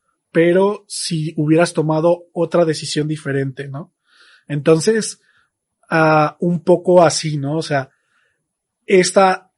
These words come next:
esta es como una misma persona, pero personificada por tres facetas o por tres caras diferentes o por tres máscaras diferentes, como se le quiera decir, y es tratada diferente por la misma persona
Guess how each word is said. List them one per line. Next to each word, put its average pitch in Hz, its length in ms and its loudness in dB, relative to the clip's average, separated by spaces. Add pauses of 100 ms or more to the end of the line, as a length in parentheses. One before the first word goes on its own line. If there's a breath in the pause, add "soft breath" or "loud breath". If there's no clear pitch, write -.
(180)
esta 190 300 0
es 185 120 -2
como 160 300 -4
una 185 200 0
misma 196 320 0
persona, 175 560 -2
pero 151 220 0
personificada 156 840 -4
por 135 320 -6
tres 160 460 0
facetas 165 640 -2
o 143 60 -18
por 139 160 -14
tres 160 240 0
caras 170 300 -2
diferentes 156 760 -8 (260 soft breath)
o 135 140 -12
por 135 180 -10
tres 156 280 0
máscaras 160 400 -4
diferentes, 139 560 -8
como 139 220 -16
se 135 140 -16
le 127 120 -16
quiera 147 220 -4
decir, 160 420 -10 (800 soft breath)
y 214 500 -2 (380)
es 160 160 0
tratada 175 440 2
diferente 160 840 -2 (420)
por 175 300 2
la 160 140 2
misma 175 340 -4
persona 175 640 -4